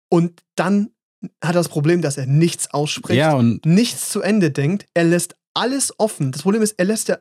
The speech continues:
Speaker 1: Sachen offen zu lassen, ist cool, dann hast du den Spielraum, dich selber rein zu interpretieren, so,
Speaker 2: Ja.
Speaker 1: oh, das bin voll ich, oh, das wird bestimmt so und so sein. Aber das Problem ist, wenn die,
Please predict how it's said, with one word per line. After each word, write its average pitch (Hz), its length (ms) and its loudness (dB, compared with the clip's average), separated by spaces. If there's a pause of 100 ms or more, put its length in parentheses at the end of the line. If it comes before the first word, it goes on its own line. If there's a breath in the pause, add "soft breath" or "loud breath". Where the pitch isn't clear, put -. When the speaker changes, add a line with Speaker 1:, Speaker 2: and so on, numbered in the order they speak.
Speaker 1:
Sachen 240 300 -2
offen 208 220 -4
zu 185 80 -2
lassen, 175 180 -2
ist 147 160 -4 (120)
cool, 175 140 4
dann 139 80 2
hast 139 160 -2
du 143 40 -4
den - 40 -8
Spielraum, 170 480 0
dich 139 120 0
selber 156 280 0
rein 180 160 2
zu 180 100 -4
interpretieren, 160 440 0
so, 101 60 2
Speaker 2:
Ja. 202 200 2
Speaker 1:
oh, - 20 2
das - 160 -8
bin 202 140 0
voll 220 240 0
ich, 226 260 -4 (400 loud breath)
oh, 233 320 4
das 202 160 -6
wird 196 160 -4
bestimmt 220 300 2
so 226 100 4
und 226 80 2
so 208 60 -2
sein. 190 260 -2 (380 soft breath)
Aber 175 260 0 (280)
das - 140 -8
Problem 214 240 2
ist, - 120 -2
wenn 160 140 2
die, 147 180 0